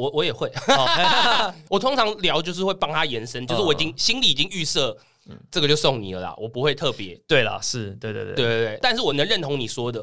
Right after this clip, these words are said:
Speaker 1: 可是有一个问题是，因为我觉得聊天有时候会需要丢接。
Speaker 2: 嗯，嗯，嗯。
Speaker 1: 就像比方说，我有时候会喜欢跟认识漫才聊天，不见得是在做漫才演员的人。
Speaker 2: 嗯。
Speaker 1: 因为他们知道我在做装傻，他需要吐槽，或者说他知道我在做错误的事情。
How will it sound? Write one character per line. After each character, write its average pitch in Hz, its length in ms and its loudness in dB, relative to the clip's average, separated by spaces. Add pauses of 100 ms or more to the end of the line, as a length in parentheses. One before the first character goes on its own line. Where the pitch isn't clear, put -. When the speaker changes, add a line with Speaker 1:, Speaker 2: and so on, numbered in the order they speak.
(180)
Speaker 1:
可 277 100 -6
是 339 140 2
有 170 160 2
一 175 40 2
个 202 80 4
问 240 140 2
题 151 100 0
是， 175 220 -6 (100)
因 165 120 -2
为 - 20 4
我 196 100 6
觉 165 80 0
得 196 120 0
聊 156 160 2
天 196 100 0
有 139 80 0
时 151 60 0
候 165 60 0
会 175 100 -2
需 - 160 -2
要 143 100 4
丢 127 240 -2
接。 117 340 -8 (120)
Speaker 2:
嗯， 117 340 -6
嗯， 117 40 -8
嗯。 - 20 -4
Speaker 1:
就 160 100 2
像 226 220 0
比 147 160 -2
方 175 100 -4
说， 165 580 0 (200)
我 185 120 4
有 214 80 4
时 160 120 -2
候 185 60 2
会 196 40 2
喜 180 140 -2
欢 127 120 -4
跟 143 240 0 (140)
认 208 180 2
识 185 160 -2
漫 185 200 0
才 123 140 -2
聊 107 180 -4
天， 117 120 -12
不 135 60 -10
见 180 160 0
得 - 20 -2
是 170 120 -4
在 165 100 0
做 160 160 2
漫 151 180 2
才 120 160 -6
演 101 200 -8
员 85 120 -16
的 95 140 -16
人。 80 100 -20 (180)
Speaker 2:
嗯。 101 140 -16 (380)
Speaker 1:
因 208 100 2
为 226 40 6
他 208 160 2
们 185 100 2
知 160 160 -4
道 151 420 2
我 120 120 -2
在 151 160 4
做 151 200 2
装 131 220 0
傻， 92 220 -6
他 135 160 0
需 147 140 -2
要 135 120 4
吐 135 180 -6
槽， - 200 -8
或 127 80 -2
者 - 20 -4
说 139 80 0
他 147 180 -2
知 214 160 -6
道 226 120 2
我 160 60 0
在 151 120 0
做 151 140 0
错 143 200 0
误 135 80 -2
的 110 80 -4
事 120 200 -6
情。 - 180 -10